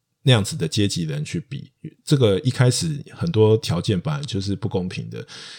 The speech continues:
可是你跟你自己比的话，你本来就是可以透过投资让你自己，或是跟你差不多起跑线的人相比，你本来就是可以透过投资让你自己越来越好。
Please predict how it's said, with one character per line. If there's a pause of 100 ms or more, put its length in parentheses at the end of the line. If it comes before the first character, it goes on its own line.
可
是
你
跟
你
自
己
比
的
话，
你
本
来
就
是
可
以
透
过
投
资
让
你
自
己， (300)
或
是
跟
你 (380)
差
不
多
起
跑
线
的
人 (200)
相
比，
你
本
来
就
是
可
以
透
过
投
资
让
你
自
己
越
来
越
好。